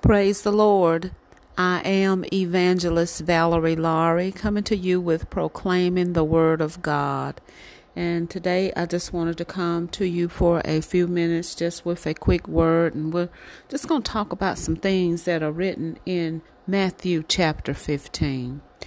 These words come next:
And then we are going to be coming from Matthew chapter fifteen.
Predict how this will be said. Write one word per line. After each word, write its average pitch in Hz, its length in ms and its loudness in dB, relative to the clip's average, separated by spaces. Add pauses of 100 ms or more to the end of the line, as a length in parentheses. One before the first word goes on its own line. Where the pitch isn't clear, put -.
(380)
And 185 220 -2
then 190 460 0
we 262 240 0
are 165 360 -2 (220)
going 180 360 2
to - 120 -12
be 175 160 -2
coming 170 380 -2
from 160 340 -2 (100)
Matthew 175 440 -2
chapter 160 400 -6
fifteen. 165 840 -2